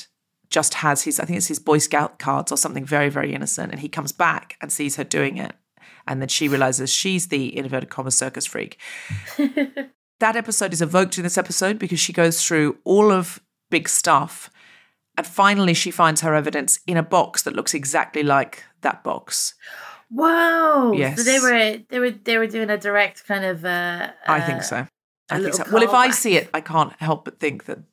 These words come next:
Speaker 1: they must see it.
Speaker 2: Yeah.
Speaker 1: And so what she finds, and again, it's an innocent thing. It's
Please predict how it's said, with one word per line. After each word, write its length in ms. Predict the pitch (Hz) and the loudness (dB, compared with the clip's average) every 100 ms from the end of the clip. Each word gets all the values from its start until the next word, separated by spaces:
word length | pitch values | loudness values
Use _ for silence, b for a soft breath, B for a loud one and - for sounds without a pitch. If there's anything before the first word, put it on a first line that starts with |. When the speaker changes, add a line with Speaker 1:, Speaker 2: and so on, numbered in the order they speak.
| - | -2
Speaker 1:
they 140 | 160 139 | 0 0
must 200 | 139 - | -2 -2
see 160 | 131 | -2
it. 120 | 123 - B B B B B | -4 -10 B B B B B
Speaker 2:
Yeah. 220 | 202 165 | -2 0
Speaker 1:
And 200 | 180 170 | 0 2
so 200 | 160 185 | 4 4
what 180 | 170 185 | 4 4
she 140 | - 180 | 0 2
finds, 520 | 202 190 156 139 - - | 6 6 6 2 -4 0
and 140 | 180 175 | 0 4
again, 240 | 247 226 | 4 2
it's 120 | 160 | 2
an 80 | 165 | 2
innocent 400 | 160 165 165 - | 4 2 0 -2
thing. 360 | 220 180 127 - | -2 0 -4 -8
It's 320 | - - | -8 -2